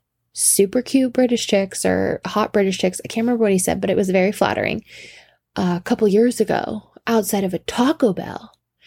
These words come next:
and they do too fucking say that. And I'm like, "Wait, what? What? You met British girls?" And he's like, "Yeah, outside of a Taco Bell a couple years ago." I was like, "Oh,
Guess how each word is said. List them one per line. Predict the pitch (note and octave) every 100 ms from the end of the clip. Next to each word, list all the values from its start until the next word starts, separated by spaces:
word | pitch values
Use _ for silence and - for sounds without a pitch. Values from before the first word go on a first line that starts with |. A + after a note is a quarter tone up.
| - -
and | G3+
they | A3 B3
do | A#3
too | F#3 C#4 D4+
fucking | E3+ F3+ F3+
say | - C3+
that. | C3 - - _ _ _ _ _ _ _ _ -
And | A3+
I'm | A#3+ A#3
like, | A3+ G3+ F#3+ - _ _ _ _
"Wait, | A3+ D#4+ C4+ -
what? | G#3+ D4+ G4 - _ _ _ _ _ _
What? | G#3 A3+ C4 C4 - A3+ _
You | - G#3+ C4
met | B3+ B3+
British | A#3+ A#3 B3
girls?" | - E4 E4 - - - - -
And | A3+
he's | A#3+
like, | G#3+ F#3+
"Yeah, | C#4 D4 - -
outside | A#3 - A#3+
of |
a | A3
Taco | A#3 B3+
Bell | E3+ D3
a |
couple | - A3+ -
years | A#3+ B3+
ago." | A3 - A3+ -
I | G#3+
was | G3
like, | G3+ -
"Oh, | D#4 D4+ A3